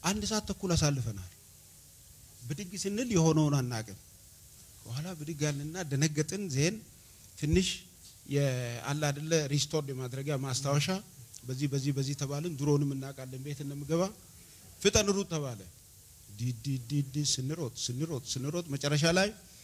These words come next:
አምስት ኪሎ ሜትር ላይ እናገኘነው፣ እናገኘዋለን ያልነውን ጠላት አስራ ሁለት ኪሎ ሜትር ላይ ተደባለቅን።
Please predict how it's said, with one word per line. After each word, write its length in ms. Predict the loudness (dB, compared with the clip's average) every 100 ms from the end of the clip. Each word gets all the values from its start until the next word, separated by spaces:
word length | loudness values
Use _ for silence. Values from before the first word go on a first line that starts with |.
| -20 -6 0
አምስት 340 | 2 4 4
ኪሎ 160 | 2 -4
ሜትር 260 | -2 -2 0
ላይ 120 | 2
እናገኘነው፣ 640 | 2 2 0 0 0 0 0 0
እናገኘዋለን 680 | 0 2 2 2 0 0 -2
ያልነውን 380 | -4 -4 -6 -6
ጠላት 280 | -2 -2 0
አስራ 200 | 0 4
ሁለት 220 | 6 6 2
ኪሎ 180 | -4 -2
ሜትር 260 | -4 -6
ላይ 160 | -4 -2
ተደባለቅን። 680 | 0 2 4 4 2 -2